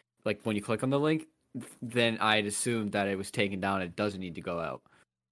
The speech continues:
But for some reason that, like, wasn't working, like, if you're following, like, they're still there somewhere else if you dig for them the long way. So obviously my boss, and I need to be like, "Well,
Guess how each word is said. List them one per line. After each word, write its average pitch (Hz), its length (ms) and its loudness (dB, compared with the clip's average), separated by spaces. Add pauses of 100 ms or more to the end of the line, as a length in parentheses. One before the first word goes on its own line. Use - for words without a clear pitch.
(360)
But - 240 2
for 120 80 -2
some 123 340 4
reason 117 360 0
that, 101 320 2
like, 95 180 0 (180)
wasn't 101 400 -4
working, 120 480 -4
like, 101 220 -6
if 101 100 -12
you're 95 80 -10
following, 110 640 0 (440)
like, 101 200 0
they're 101 140 2
still 110 320 2
there 98 400 2
somewhere 95 380 -2
else 95 420 -4 (260)
if 123 160 -4
you 113 80 4
dig 104 280 2
for 117 220 0
them 104 140 -6
the 98 100 -2
long 95 280 -2
way. 135 320 -4 (420)
So - 220 4
obviously 139 500 8
my 120 160 4
boss, 101 560 2
and 107 140 -2
I 104 80 2
need 107 200 -2
to 104 60 -4
be 101 140 0
like, 87 240 -4
"Well, 87 340 4